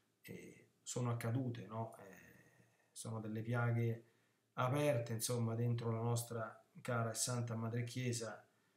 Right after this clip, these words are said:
e, e vabbè, quelli sono evidentemente casi catastrofici, insomma, no? Se, se una persona gli, gli capita, ecco perché il Papa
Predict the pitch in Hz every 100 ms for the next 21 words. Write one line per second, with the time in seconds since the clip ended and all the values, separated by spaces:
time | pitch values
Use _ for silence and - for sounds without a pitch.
0 | _ _ - 107 98 - _ _ - 123
1 | 123 117 117 - 127 117 117 113 110 120
2 | 113 113 120 123 113 117 113 - - 113
3 | 110 113 - 143 123 104 - - - 98
4 | - 107 110 104 92 - - 117 113 110
5 | - 120 113 120 - _ - - - -
6 | - 107 117 123 127 113 117 127 120 120
7 | 120 113 113 113 - 117 117 117 110